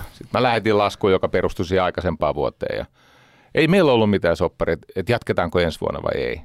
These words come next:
Se oli vaan, niinku, luottamuksen perustuvaa touhua. Eli se oli mulle harrastus, ja se mun varsinainen työ oli tämä nykyinen Trainers House ja silloinen Writer Studio nimeltään. Ja mä kävin vähän, niinku, päästämässä höyryjä ulos siellä torstai-iltaisin.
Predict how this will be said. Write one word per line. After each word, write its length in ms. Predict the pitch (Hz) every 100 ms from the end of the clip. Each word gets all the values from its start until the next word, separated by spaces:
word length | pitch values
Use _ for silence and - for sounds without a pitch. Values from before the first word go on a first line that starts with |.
| -
Se 120 | 147
oli 180 | 139 120
vaan, 200 | 143 131
niinku, 180 | - 139
luottamuksen 560 | 139 - 120 117 113
perustuvaa 420 | 110 104 - 110
touhua. 440 | - 127 101 90 90 - - - -
Eli 120 | 98
se 100 | 101
oli 100 | 160
mulle 260 | 160 170 120
harrastus, 720 | 113 101 90 - 87 - -
ja 80 | 95
se 60 | 92
mun 140 | 101
varsinainen 640 | 95 113 104 101 85 78 78
työ 220 | - 76 -
oli 120 | -
tämä 260 | - - - - _ _ _ -
nykyinen 360 | 92 95 90
Trainers 440 | 90 139 135 110 -
House 240 | 98 87
ja 40 | -
silloinen 400 | - - - -
Writer 280 | 98 101 87
Studio 380 | - - 78 67
nimeltään. 500 | 85 87 67 - - - - - - - - _ _ _ _ _ _
Ja 80 | 104
mä 80 | 120
kävin 340 | 175 190 127
vähän, 200 | 143 135
niinku, 200 | 117 -
päästämässä 600 | - 113 - 101 98 -
höyryjä 460 | 98 98 92 80 64
ulos 320 | 64 52 -
siellä 240 | - - 95 -
torstai-iltaisin. 800 | - - - 52 52 - -